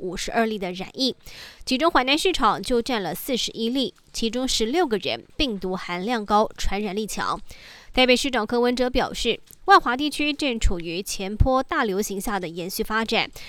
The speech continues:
会继续扩大筛检，找出社区黑洞，也请市民不用太过恐慌。美股四大指数在周四涨多跌少，而至于台股，万海、还有长荣、阳明、中钢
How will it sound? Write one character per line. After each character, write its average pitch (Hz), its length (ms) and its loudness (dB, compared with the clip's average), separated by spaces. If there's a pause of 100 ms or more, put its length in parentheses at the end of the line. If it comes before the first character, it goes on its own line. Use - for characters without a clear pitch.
(140)
会 269 120 8
继 269 160 0
续 - 80 -2
扩 - 180 4
大 262 160 2
筛 330 220 0
检， 254 260 2 (120)
找 165 180 -4
出 214 220 0
社 214 240 0
区 214 160 -4
黑 240 160 -2
洞， 285 260 4 (120)
也 202 120 -2
请 196 160 -6
市 330 240 0
民 185 380 -4
不 - 80 0
用 175 100 -4
太 185 180 -2
过 170 120 -6
恐 - 180 -8
慌。 90 340 -4 (1700)
美 269 140 2
股 359 140 4
四 370 160 0
大 349 160 6
指 214 160 2
数 269 260 -2
在 254 220 0
周 269 260 0
四 285 220 -2
涨 196 240 -4
多 214 100 0
跌 202 220 -4
少， 180 260 0 (120)
而 220 160 2
至 262 160 -2
于 233 100 2
台 233 240 -2
股， 311 240 2
万 262 240 -2
海、 147 320 -4 (140)
还 - 120 -6
有 196 120 0
长 220 320 -2
荣、 190 240 -2 (160)
阳 190 200 -4
明、 294 220 0 (160)
中 233 180 2
钢 240 300 8